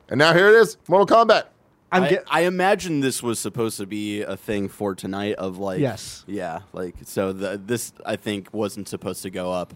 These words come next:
Speaker 3: when it did.
Speaker 2: Like,
Speaker 1: I'm
Speaker 2: there's
Speaker 1: staying off Reset Hour for the rest of the day.
Speaker 2: <laughs> We still got our own predictions to make. Five Star Man writes in and says, "Hey, Tim and Imran.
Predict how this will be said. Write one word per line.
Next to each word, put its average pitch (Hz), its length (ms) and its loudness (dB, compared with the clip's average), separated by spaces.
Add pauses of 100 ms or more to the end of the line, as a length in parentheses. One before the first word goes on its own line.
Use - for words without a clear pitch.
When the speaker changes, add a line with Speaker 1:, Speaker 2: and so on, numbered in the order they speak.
(160)
Speaker 3:
when 90 220 -8
it - 80 -16
did. - 240 -14 (680)
Speaker 2:
Like, 151 120 0
Speaker 1:
I'm 170 60 6
Speaker 2:
there's 170 80 2
Speaker 1:
staying 151 260 8
off 120 180 2
Reset 107 240 0
Hour 98 160 2
for 98 100 -4
the 95 120 0
rest 95 200 0
of - 40 -14
the 98 80 -2
day. 92 200 0 (120)
Speaker 2:
<laughs> - 160 -2 (1500)
We 175 100 6
still 208 220 6
got 175 220 6
our 160 220 4
own 147 240 2
predictions 120 500 -2
to 139 120 -4
make. 95 300 -10 (840)
Five 196 360 4
Star 220 380 6
Man 135 320 0
writes 151 260 2
in 165 60 6
and 151 80 2
says, 190 140 2
"Hey, 370 280 2
Tim 185 260 2
and 135 160 -2
Imran. 123 300 -4